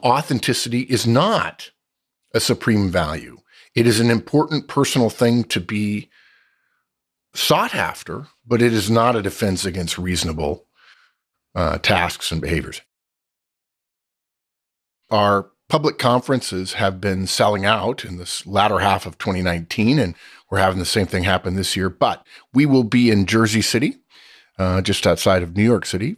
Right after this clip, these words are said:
February twenty-fifth and twenty-sixth with our Effective Manager and Effective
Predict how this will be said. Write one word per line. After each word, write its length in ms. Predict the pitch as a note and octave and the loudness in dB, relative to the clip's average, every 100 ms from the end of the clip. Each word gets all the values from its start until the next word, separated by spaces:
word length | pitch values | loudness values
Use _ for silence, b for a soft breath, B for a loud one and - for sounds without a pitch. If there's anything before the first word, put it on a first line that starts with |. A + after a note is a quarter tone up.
| _ | _
February 640 | - - A2+ G#2+ G2+ F#2+ | -4 -2 0 2 2 2
twenty-fifth 920 | F2 - A#2 G#2 - - E3 - - | -2 0 2 2 -2 -2 -2 -4 -6
and 240 | G2 F2+ F2 | -2 -2 -4
twenty-sixth 800 | - G2 F2+ E2+ - - - - | -2 0 0 0 0 -2 -4 -8
with 140 | E2+ | -2
our 180 | F2+ F2 | 2 2
Effective 460 | E2+ F#2 - F2 | 2 -2 -2 -2
Manager 520 | F#2 G#2 G#2 G2 G2 F2 | 2 4 4 2 0 0
and 80 | E2 | -2
Effective 540 | - F#2+ - G2 F2 | -2 -2 0 -2 -4